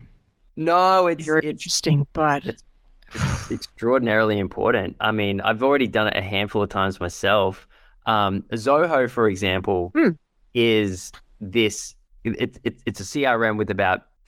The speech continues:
Speaker 1: fifty apps
Speaker 2: Yeah.
Speaker 1: attached
Speaker 2: Yeah.
Speaker 1: to it, right?
Speaker 2: Yeah.
Speaker 1: And so these days, whenever we, whenever we say we're gonna do something, uh,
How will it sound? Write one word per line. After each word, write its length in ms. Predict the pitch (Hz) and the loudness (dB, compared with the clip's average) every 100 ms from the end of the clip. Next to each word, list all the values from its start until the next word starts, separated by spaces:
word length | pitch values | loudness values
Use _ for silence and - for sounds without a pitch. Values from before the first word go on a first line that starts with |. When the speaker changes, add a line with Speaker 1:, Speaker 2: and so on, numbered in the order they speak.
| _ | _
Speaker 1:
fifty 520 | 113 120 131 175 196 - _ 117 | -6 -6 -2 -4 -4 -10 _ -2
apps 160 | 156 | 0
Speaker 2:
Yeah. 100 | 226 208 _ _ _ | 0 -2 _ _ _
Speaker 1:
attached 320 | - 170 175 | -6 -4 -2
Speaker 2:
Yeah. 140 | 320 226 | -2 -2
Speaker 1:
to 100 | 226 | -6
it, 140 | 247 _ 135 | -14 _ -4
right? 220 | 175 240 - | 0 0 -2
Speaker 2:
Yeah. 60 | - - - _ - | -14 -20 -20 _ -4
Speaker 1:
And 160 | 156 | -2
so 400 | 156 165 151 147 - - - - 117 - | 0 2 4 4 2 -8 -20 -20 -20 -16
these 520 | 139 123 147 180 196 | -14 -4 0 0 2
days, 480 | 175 160 147 127 - | 2 4 4 2 -6
whenever 420 | - 131 135 147 160 | -2 2 2 4 4
we, 500 | 151 139 127 120 - _ _ - - | 4 4 2 0 -4 _ _ -20 -12
whenever 340 | 127 131 151 170 | -2 0 2 4
we 180 | 156 139 | 4 2
say 320 | - 127 123 | -2 0 2
we're 80 | 120 | 2
gonna 180 | 113 | 2
do 140 | 104 127 | 2 0
something, 240 | 127 95 | 0 0
uh, 100 | 104 | 0